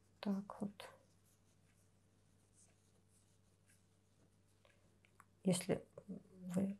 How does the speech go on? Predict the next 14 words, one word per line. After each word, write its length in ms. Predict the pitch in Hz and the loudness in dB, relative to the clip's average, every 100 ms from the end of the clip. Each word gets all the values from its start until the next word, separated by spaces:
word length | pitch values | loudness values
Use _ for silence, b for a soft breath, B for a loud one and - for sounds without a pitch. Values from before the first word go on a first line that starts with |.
| - | 4
у 60 | 180 | 4
вас 100 | 180 | 6
всё-таки 260 | 190 - | 2 0
сыпется 320 | - 311 - | 4 6 6
край, 160 | - 165 | 10 12
можно 280 | 160 151 165 | 12 12 8
подвернуть 520 | - 196 254 339 320 | 6 10 8 8 2
в 60 | - | 8
последний 480 | 254 - 240 233 | 8 8 6 8
момент 420 | 220 214 208 202 - | 10 10 10 8 4
вот 160 | 202 - | -4 0
так 160 | 175 | 0
вот 200 | - - | 0 0
вовнутрь 600 | 185 180 185 - 180 - | 4 6 8 8 6 2